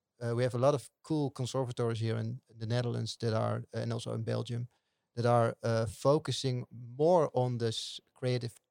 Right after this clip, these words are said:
part and on, uh, skills that you already have and that you can, uh, explore more. And I think back in the days, it was more, "Okay, if you wanna be a keyboard player, you're gonna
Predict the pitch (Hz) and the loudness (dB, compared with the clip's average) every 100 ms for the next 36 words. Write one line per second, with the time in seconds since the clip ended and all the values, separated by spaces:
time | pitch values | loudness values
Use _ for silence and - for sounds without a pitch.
0 | _ _ - 117 110 - - 120 - 120 | _ _ -2 0 0 -2 -6 -6 -2 -2
1 | 117 113 - - 113 110 - - - 135 | -2 -6 -10 -8 -6 -4 -6 -8 -2 -2
2 | 123 131 135 143 135 123 117 117 123 117 | -2 -2 0 2 4 2 0 0 0 -2
3 | - 117 113 110 120 123 113 104 - _ | -8 -6 -6 -6 -4 -4 -4 -6 -12 _
4 | _ _ _ _ _ 113 110 110 - 120 | _ _ _ _ _ -2 0 -2 -4 -10
5 | - - 147 135 120 113 117 110 117 _ | -10 -2 4 4 4 0 -2 -4 -8 _
6 | _ _ _ - 123 123 123 - - - | _ _ _ -6 -4 -2 -4 -6 -8 -6
7 | 160 160 - - _ _ _ _ _ _ | -4 -6 -8 -18 _ _ _ _ _ _
8 | - 139 139 123 127 147 143 127 117 127 | -8 -4 -4 -2 0 0 -2 -4 -4 -2
9 | 123 117 120 117 113 _ _ _ _ 123 | -2 0 -2 -2 -8 _ _ _ _ -8
10 | 123 113 120 110 - 160 151 143 135 135 | -6 -4 -4 -4 -2 0 0 -2 -2 0
11 | 131 131 _ _ _ 107 - 113 | -2 -4 _ _ _ -14 -6 -4